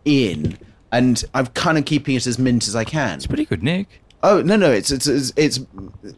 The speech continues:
Speaker 2: Box fresh.
Speaker 1: Yeah, well, box and papers. Uh,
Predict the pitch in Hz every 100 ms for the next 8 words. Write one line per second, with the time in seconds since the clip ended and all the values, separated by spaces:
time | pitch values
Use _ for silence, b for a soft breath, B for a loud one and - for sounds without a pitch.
0 | _ - - - 143 131 165 190 156 95
1 | 123 120 104 120 156 - 131 123 143 139
2 | 104 104 - - 110 107